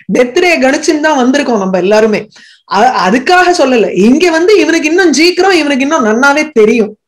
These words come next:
இந்த நேரத்துல, இந்த சமயத்துல போக போறோம்னுட்டு. இதுல வந்து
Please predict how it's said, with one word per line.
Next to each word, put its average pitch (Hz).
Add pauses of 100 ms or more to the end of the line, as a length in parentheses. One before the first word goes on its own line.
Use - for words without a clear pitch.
(460)
இந்த 262
நேரத்துல, 320
இந்த 262
சமயத்துல 302
போக 262
போறோம்னுட்டு. 233 (600)
இதுல 294
வந்து 254